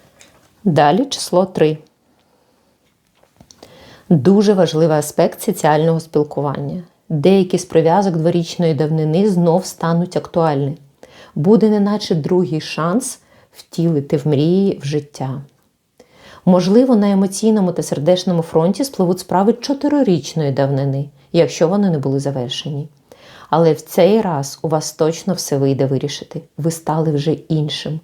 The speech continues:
і набагато сильнішим, і вистачить сил на все. В цьому році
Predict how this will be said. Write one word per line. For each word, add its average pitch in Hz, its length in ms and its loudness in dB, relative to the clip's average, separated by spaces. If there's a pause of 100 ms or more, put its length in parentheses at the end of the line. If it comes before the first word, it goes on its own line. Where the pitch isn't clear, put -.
(380)
і 208 80 4
набагато 175 540 0
сильнішим, 151 640 -6 (220)
і 330 60 0
вистачить 202 520 -2
сил 147 240 -4
на 143 80 -2
все. 135 300 -10 (1040)
В - 60 -20
цьому 170 320 2
році 165 420 -2